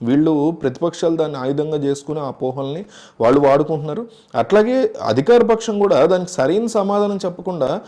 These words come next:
వాళ్ళు తప్పు చెప్తున్నారు, వాళ్ళు తప్పు చెప్తున్నారు అనేసి అంటున్నారు తప్ప, ఒక డిబేట్ని క్రియేట్ చేసి దాని గురించి క్లియర్ కట్ డిస్కషన్ పెడదాము అనే ఏ రకమైన ఆలోచన కూడా వీళ్ళ-, వీళ్ళకి లేదు. పూర్తిగా ఏంటంటే,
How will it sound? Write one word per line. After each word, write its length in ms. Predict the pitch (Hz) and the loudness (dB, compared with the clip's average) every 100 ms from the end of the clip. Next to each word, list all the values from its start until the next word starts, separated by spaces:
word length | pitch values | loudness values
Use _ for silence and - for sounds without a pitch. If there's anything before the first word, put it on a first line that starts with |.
| - - 131 | -16 -10 2
వాళ్ళు 300 | 151 175 170 | 4 6 2
తప్పు 100 | 175 | 4
చెప్తున్నారు, 380 | 180 180 175 | 0 2 2
వాళ్ళు 140 | 175 170 | 4 4
తప్పు 300 | 156 147 185 | 2 0 -2
చెప్తున్నారు 320 | 180 180 175 | -2 2 2
అనేసి 300 | 170 170 175 | 2 -2 -6
అంటున్నారు 280 | 156 156 160 | -6 -6 -2
తప్ప, 260 | 156 156 | -2 0
ఒక 260 | 131 170 180 | 2 2 2
డిబేట్ని 600 | 135 127 208 262 262 262 | 0 0 2 0 0 -2
క్రియేట్ 440 | 254 214 208 196 | 0 2 2 4
చేసి 220 | 190 190 196 | 2 0 -2
దాని 200 | 185 160 | -2 0
గురించి 280 | 156 190 | -2 -2
క్లియర్ 340 | 185 170 180 180 | -2 0 0 0
కట్ 220 | 190 180 180 - - - | -2 -2 -4 -6 -18 -2
డిస్కషన్ 540 | 143 - 233 226 214 | 0 2 2 2 2
పెడదాము 480 | 196 185 185 180 180 | 2 2 2 2 0
అనే 220 | 170 175 | -2 -2
ఏ 200 | 143 135 | 0 2
రకమైన 440 | 185 190 190 185 175 | 2 0 -2 -4 -4
ఆలోచన 380 | 156 160 156 156 | -2 -4 -4 -2
కూడా 160 | 156 | 0
వీళ్ళ-, 400 | 151 139 123 120 | 2 0 -2 -2
వీళ్ళకి 280 | 123 131 131 | -2 -2 2
లేదు. 200 | 135 135 - - - - _ | 2 2 -2 -10 -10 -14 _
పూర్తిగా 480 | 180 208 208 247 233 | 0 0 0 0 2
ఏంటంటే, 480 | 214 202 202 196 269 | 2 0 -4 -6 -10